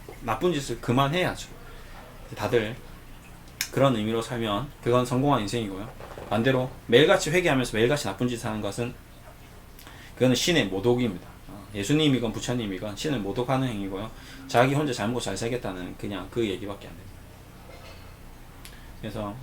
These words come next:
어, 우리는 주식이, 이, 지금 셀트리온 제약이건 삼성전자건 어쨌든 저쨌든 주식을 하긴 해야 되는 상황이고,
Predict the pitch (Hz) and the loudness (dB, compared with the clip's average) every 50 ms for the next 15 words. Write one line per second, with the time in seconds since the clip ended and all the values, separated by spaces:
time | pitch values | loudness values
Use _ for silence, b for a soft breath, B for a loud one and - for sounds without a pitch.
0 | - 98 95 92 95 107 117 135 131 127 120 113 - 156 147 170 151 139 135 131 | -12 -10 -10 -8 -4 0 2 4 4 4 2 2 0 0 0 0 0 2 2 2
1 | 131 131 135 139 - - - - - - - - 104 98 98 95 92 95 - - | 2 2 0 -4 -8 -14 -20 -20 -20 -16 -12 -8 -8 -6 -6 -6 -8 -10 -10 -6
2 | - 139 139 139 143 139 131 131 175 180 175 190 180 156 135 - 117 120 131 135 | -2 0 2 2 2 2 2 4 4 4 4 4 2 2 2 4 4 4 4 2
3 | 135 135 135 131 131 131 139 139 156 147 127 117 110 110 120 120 120 123 123 123 | 2 2 2 2 2 0 0 0 0 0 0 0 2 4 4 4 4 4 2 2
4 | 123 120 123 - - B B B B B B B 139 135 - 175 165 170 151 123 | 0 -2 -6 -10 -12 B B B B B B B -2 0 0 0 0 0 -2 0
5 | 120 117 131 123 - 135 123 120 - 147 143 175 151 143 131 123 - - - - | 0 0 -2 -2 0 0 0 0 0 0 0 2 2 2 2 0 -2 -4 -4 -2
6 | 175 175 175 165 156 143 131 - - 139 135 135 131 175 180 160 139 120 113 113 | 0 4 4 4 4 4 2 -2 -2 0 0 2 2 2 2 2 2 2 0 0
7 | 113 110 127 117 120 123 117 104 98 117 110 104 | -2 -4 -4 -4 -4 -4 -4 -4 -4 -6 -6 -8